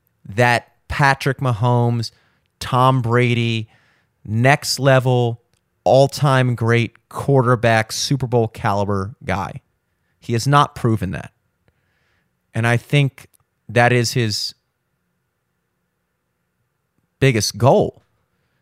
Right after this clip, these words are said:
So not only bring a Super Bowl to Baltimore, but to prove to himself and the world, to all the people that doubted him, that he can do that and he is capable of that. And he's not just a running back. He's not just a this, whatever.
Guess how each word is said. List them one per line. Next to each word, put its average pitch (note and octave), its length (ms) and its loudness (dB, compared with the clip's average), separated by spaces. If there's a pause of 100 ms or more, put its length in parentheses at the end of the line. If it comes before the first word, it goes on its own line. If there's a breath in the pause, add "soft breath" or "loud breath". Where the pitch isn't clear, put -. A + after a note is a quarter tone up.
(260)
So - 200 -6
not C3+ 180 4
only E3 180 2
bring B2 520 0 (100)
a G#2 80 -2
Super C3 280 -4
Bowl A2 220 0
to G2+ 120 -6
Baltimore, G2+ 500 0
but G2 180 -6
to G2+ 140 -6 (340)
prove B2+ 380 -2
to A#2 140 -4
himself A2+ 600 -2
and A2+ 180 -4
the G2 60 -4
world, D#3+ 520 2 (380 soft breath)
to - 100 -12
all B2 200 2
the A#2+ 80 0
people A#2 240 -2
that - 180 -8
doubted F3+ 380 2
him, C3+ 420 0 (420)
that A#2 460 -2 (180)
he B2 240 -8
can C#3+ 420 -2
do G2+ 160 -4
that F2+ 220 -8
and G#2+ 100 -6
he A#2 120 -2
is C#3 160 -2
capable F#2+ 380 -6
of F2+ 100 -10
that. D#2+ 200 -12 (220)
And G#2+ 80 -10
he's G#2 140 -8
not C3 260 0
just - 260 -4
a G2 40 -4
running F#2+ 320 -4
back. F2+ 220 -6
He's G#2 180 -10
not C#3 220 0
just A2+ 260 -4
a G2+ 60 -6
this, G2 260 -6
whatever. G#2 280 -4